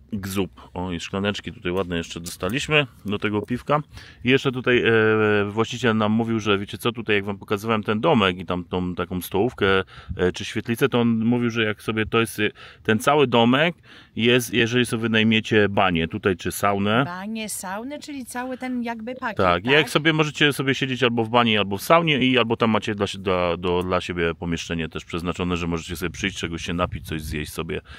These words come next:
Speaker 1: zrobić takie jedzenie. No całkiem takie, widzicie, no przyjemne miejsce, żeby sobie spędzić tutaj weekend. Cisza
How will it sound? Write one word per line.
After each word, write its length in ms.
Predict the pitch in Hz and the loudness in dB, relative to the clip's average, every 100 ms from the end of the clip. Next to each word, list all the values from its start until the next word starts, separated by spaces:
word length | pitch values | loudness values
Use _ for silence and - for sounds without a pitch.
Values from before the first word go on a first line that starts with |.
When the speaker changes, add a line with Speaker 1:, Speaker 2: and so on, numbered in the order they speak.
| - - | -20 -12
Speaker 1:
zrobić 420 | 78 82 76 - | -4 -4 -4 -10
takie 340 | 78 - 73 - - | -10 -8 -10 -12 -16
jedzenie. 340 | 78 78 - | -14 -12 -10
No 80 | 247 | -12
całkiem 360 | - 349 202 165 | -12 -2 0 2
takie, 200 | 110 107 | 0 -2
widzicie, 320 | 87 - 85 | -4 -6 -6
no 100 | 80 | -6
przyjemne 460 | - 101 95 90 85 | -6 -2 -2 -2 -4
miejsce, 460 | 85 78 - 85 - - - - - - | -6 -8 -8 -10 -10 -18 -20 -20 -20 -8
żeby 240 | 87 85 | -6 -4
sobie 280 | 82 87 85 | -4 -2 -2
spędzić 440 | - 87 85 78 - | -2 -2 -4 -4 -10
tutaj 280 | 82 73 | -8 -6
weekend. 420 | 78 78 - 76 - | -6 -8 -8 -10 -8
Cisza 400 | 139 - 131 | -8 0 2